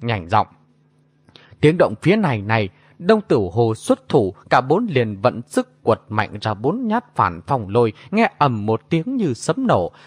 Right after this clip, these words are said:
cả căn buồng trung chuyển muốn đổ sụp, cả bốn lùi nhất bộ, liền đó nghe tiếng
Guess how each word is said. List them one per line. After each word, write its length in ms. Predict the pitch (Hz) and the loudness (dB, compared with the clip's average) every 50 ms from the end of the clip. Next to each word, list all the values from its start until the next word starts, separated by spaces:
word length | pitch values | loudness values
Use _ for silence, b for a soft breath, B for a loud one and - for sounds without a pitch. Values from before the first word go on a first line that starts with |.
| B - | B 0
cả 100 | 151 151 | 0 2
căn 260 | - 233 226 190 139 | 2 0 0 0 0
buồng 240 | 123 123 113 110 117 | 0 0 0 0 0
trung 240 | - 233 233 220 202 | 2 2 2 2 -2
chuyển 380 | - - 135 107 90 85 85 104 | -2 -2 0 0 0 -4 -6 -4
muốn 280 | 120 143 214 247 233 156 | -2 -2 -2 -2 -2 0
đổ 220 | 131 117 90 80 | 0 0 0 -2
sụp, 260 | - - 143 120 - B B B B B - - | 0 0 0 0 0 B B B B B -2 0
cả 120 | 131 107 | 0 0
bốn 340 | 92 101 113 143 208 247 233 147 | 0 -2 -4 -4 -4 -4 -4 -2
lùi 280 | 110 117 110 98 85 | -2 0 0 0 -2
nhất 280 | 82 113 185 202 - - | -2 -4 -4 -4 -2 0
bộ, 260 | 113 117 110 - b b b b b | 2 2 2 2 b b b b b
liền 340 | 123 139 143 131 127 120 113 | 2 2 2 4 0 -2 -2
đó 240 | 135 143 175 - 180 - _ | -2 0 0 -2 -2 -4 _
nghe 200 | 143 151 147 139 | -2 -2 0 -2
tiếng 360 | - _ 156 156 190 247 262 | -2 _ -2 -2 -2 -4 -6